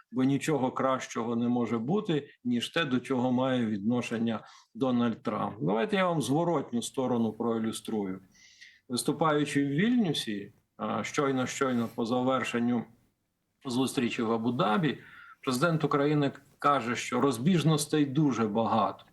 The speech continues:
А виступаючи вже далі, відповідаючи на питання, він каже: ну, було дві проблеми. Оце Запорізька атомна і питання територій. То,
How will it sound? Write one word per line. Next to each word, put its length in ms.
А 180
виступаючи 840
вже 240
далі, 540
відповідаючи 840
на 120
питання, 500
він 160
каже: 300
ну, 320
було 380
дві 220
проблеми. 720
Оце 500
Запорізька 1160
атомна 680
і 200
питання 480
територій. 720
То, 100